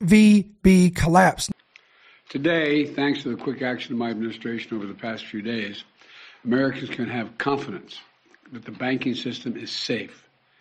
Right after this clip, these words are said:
Speaker 2: Your deposits will be there when you need them. Small businesses across the country, the deposit accounts at these banks can breathe easier knowing they'll be able to pay their workers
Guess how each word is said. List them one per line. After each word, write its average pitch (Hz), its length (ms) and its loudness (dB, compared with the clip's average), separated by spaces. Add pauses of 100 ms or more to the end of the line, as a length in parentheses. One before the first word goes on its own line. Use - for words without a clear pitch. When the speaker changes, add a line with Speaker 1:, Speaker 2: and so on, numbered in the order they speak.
(340)
Speaker 2:
Your 120 80 -4
deposits 143 600 -2
will 120 120 -2
be 135 220 2
there 147 240 2
when 120 200 0
you 113 140 0
need 117 320 2
them. - 200 -16 (640)
Small 135 380 -2
businesses 135 500 -2
across 123 320 -4
the 117 80 -8
country, 127 360 -2
the 110 160 -6
deposit 113 540 -6
accounts 127 460 -6
at 104 80 -12
these 117 200 -6
banks 131 440 -4 (460)
can 107 160 -8
breathe 127 280 0
easier 135 420 2
knowing 127 420 0
they'll 117 140 -2
be 107 200 -6
able 117 220 -4
to 101 60 -8
pay 131 260 -4
their 127 160 -4
workers 135 400 -4